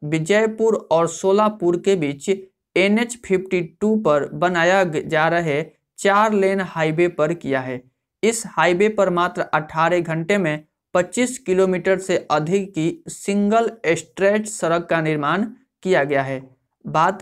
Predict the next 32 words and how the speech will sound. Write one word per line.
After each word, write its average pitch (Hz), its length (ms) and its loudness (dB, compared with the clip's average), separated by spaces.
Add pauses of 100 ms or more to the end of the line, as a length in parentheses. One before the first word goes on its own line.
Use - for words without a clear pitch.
किया 185 140 4
गया 170 200 2
है 160 120 2
इसमें 175 680 -2
एनएचएआई 180 920 0
की, 127 400 -8 (200)
तो 180 100 0
भारत 233 480 -2
में 247 440 -4
जितने 190 480 -2
भी 220 180 2
राष्ट्रीय 196 420 0
राजमार्ग 160 580 0
हैं 160 340 -8 (260)
उनकी 202 340 2
देख 190 480 0
रेख 196 280 2 (100)
और 170 200 2
बनाने 156 460 -2
का 180 200 -2
कार्य 156 460 0 (400)
एनएचएआई 185 1120 2 (180)
करता 143 340 -2
है, 123 320 -12 (380)
जिसका 180 320 0
फुल 202 360 0
फॉर्म 180 180 0
होता 156 320 0
है 160 240 -2
National 214 460 0 (160)
Highway 175 320 2 (140)
Authority 170 600 0